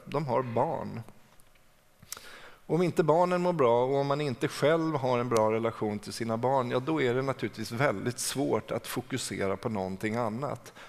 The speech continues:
Då tenderar, och det vet alla vi som är föräldrar, då tenderar barnen att äta upp oss.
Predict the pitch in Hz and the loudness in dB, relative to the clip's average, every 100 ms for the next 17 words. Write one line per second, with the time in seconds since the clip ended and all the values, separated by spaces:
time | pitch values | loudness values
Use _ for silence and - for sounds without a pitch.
0 | - - - 127 160 151 131 135 139 127 | -20 -10 -6 0 0 2 4 6 4 2
1 | 143 147 135 170 156 117 117 107 131 117 | 2 2 2 4 4 4 0 -2 0 0
2 | 175 147 107 104 107 123 139 156 147 123 | 0 2 2 2 -2 -2 0 0 0 2
3 | 120 131 123 107 107 110 113 110 147 170 | 2 2 2 0 0 0 0 2 0 0
4 | - 101 110 - | -6 -6 -6 -12